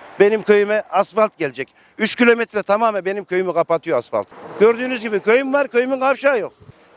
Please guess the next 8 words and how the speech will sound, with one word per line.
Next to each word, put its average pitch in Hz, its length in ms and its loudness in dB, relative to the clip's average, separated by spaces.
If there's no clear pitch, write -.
Bir 190 60 2
kere 240 240 4
girerken 254 460 2
köyün 226 300 2
gelen 226 300 2
kişiler 247 380 0
telefonla 226 520 0
geliyor. 113 340 -8